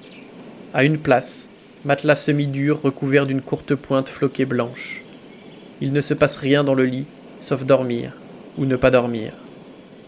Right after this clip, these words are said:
J'essaie de ne pas trop penser. Comme d'autres choses maintenant, la pensée doit être rationnée. Il y a beaucoup de choses auxquelles il n'est pas supportable de penser. Penser peut nuire à nos chances, et j'ai l'intention de durer.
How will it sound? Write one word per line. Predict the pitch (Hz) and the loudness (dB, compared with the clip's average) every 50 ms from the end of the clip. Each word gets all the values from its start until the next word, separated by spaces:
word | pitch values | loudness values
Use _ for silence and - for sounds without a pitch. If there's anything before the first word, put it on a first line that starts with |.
| - - - - - | -20 -20 -20 -18 -10
J'essaie | - 135 127 - 139 | -8 -6 -2 0 2
de | 131 131 | 2 0
ne | 131 123 | 0 2
pas | - 139 | 2 2
trop | 139 - - 127 | 2 2 -2 -2
penser. | - 143 131 127 - - - - - - - - - - - - - - - - - - - - - - | 0 0 -2 -2 -2 -4 -6 -6 -10 -14 -20 -20 -20 -20 -20 -20 -20 -20 -20 -20 -20 -20 -20 -20 -14 -6
Comme | - 143 139 | -4 -2 2
d'autres | 139 151 151 - 160 151 | 2 0 0 2 0 0
choses | 151 - 151 156 156 151 | 0 2 0 0 0 0
maintenant, | 147 143 139 - - 139 139 143 151 151 - - - - - - | 0 -2 -2 -2 -2 -2 -2 -2 -4 -6 -14 -20 -20 -14 -4 0
la | 143 135 | 0 0
pensée | - 156 147 - - 151 | 2 0 0 0 0 0
doit | 139 135 135 | 0 2 2
être | 139 131 - - 135 | 0 -2 0 -2 -2
rationnée. | 123 131 127 - - - 127 123 120 127 135 - - - - - - - - - - - - - - - - | -2 0 -2 -2 -2 -2 -2 -2 -4 -8 -10 -14 -20 -20 -20 -20 -20 -20 -20 -20 -20 -20 -20 -20 -20 -12 -8
Il | 135 127 | -2 0
y | 139 | 0
a | 135 | 2
beaucoup | 131 151 147 - 165 151 | 2 0 -2 -2 -2 -2
de | 143 135 | 0 -2
choses | - - - 147 147 139 131 127 - - - | -2 0 0 0 0 0 -2 -4 -10 -10 -8
auxquelles | - 120 - - 143 135 | -8 -6 0 0 2 2
il | 135 131 127 | 2 0 0
n'est | 131 127 | -2 0
pas | 127 131 | 0 0
supportable | 127 - - 143 - 143 135 - - 135 135 131 131 127 | -2 -2 -6 -4 -2 -4 -2 0 0 0 0 2 0 -4
de | 127 123 | -4 -4
penser. | - 139 127 120 - - - 127 123 - - - - - - - - - - - - - - - - - - | -2 -4 -4 -4 -4 -6 -6 -6 -8 -10 -16 -20 -20 -20 -20 -20 -20 -20 -20 -20 -20 -20 -20 -20 -20 -14 -6
Penser | - 143 135 - - 156 | -6 -2 -2 0 0 0
peut | 151 156 143 | 0 0 0
nuire | 139 143 147 143 | 2 2 4 4
à | 139 139 | 4 4
nos | 139 135 | 4 2
chances, | 135 - - 127 127 135 - - - - - - - - | -2 -2 -6 -6 -6 -8 -10 -10 -10 -10 -12 -16 -14 -10
et | - 131 | -6 -2
j'ai | 131 131 | 0 0
l'intention | 131 127 131 139 127 - - 143 135 | 0 0 0 -2 -4 -4 -2 -2 -2
de | 127 127 | -2 -2
durer. | 127 131 123 117 117 120 | -2 -2 -4 -4 -4 -4